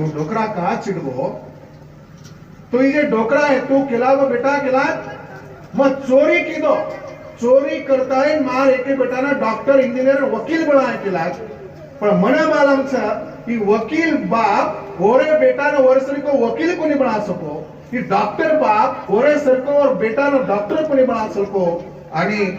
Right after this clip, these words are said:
इंजिनियर बेटा, ओरे बेटा, और सिर्फ बेटा पण म्हणा सको, तो खेळ मतलब असो छ, ए डॉक्टर पेक्षा, इंजिनियर पेक्षा, ए वकील पेक्षा चोरी करलो बाप कतरा तरी श्रेष्ठ छ, और आदर्श आपण द्यायचा.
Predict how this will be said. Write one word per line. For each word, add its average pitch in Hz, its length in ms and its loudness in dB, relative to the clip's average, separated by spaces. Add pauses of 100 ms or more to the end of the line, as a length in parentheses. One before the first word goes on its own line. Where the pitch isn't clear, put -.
इंजिनियर 208 560 2 (320)
बेटा, 156 640 -6
ओरे 175 160 2
बेटा, 156 260 -4
और 156 220 -2
सिर्फ 151 220 -8
बेटा 147 340 -8
पण 190 200 -8
म्हणा 135 240 -6
सको, - 540 -8 (260)
तो 160 60 -4 (120)
खेळ 226 260 2
मतलब 285 320 0
असो 196 460 -6
छ, 165 40 -8 (460)
ए 220 100 -2
डॉक्टर - 580 -2
पेक्षा, 269 380 0
इंजिनियर 262 480 2
पेक्षा, 254 380 -4
ए 240 140 4
वकील 269 340 0
पेक्षा 269 800 -2 (180)
चोरी 254 320 4
करलो 285 440 2
बाप 240 320 -2
कतरा 240 240 -2
तरी 214 220 -4
श्रेष्ठ 262 420 0
छ, 302 240 0 (380)
और 202 100 2
आदर्श 190 440 2
आपण 208 300 0
द्यायचा. 180 480 -2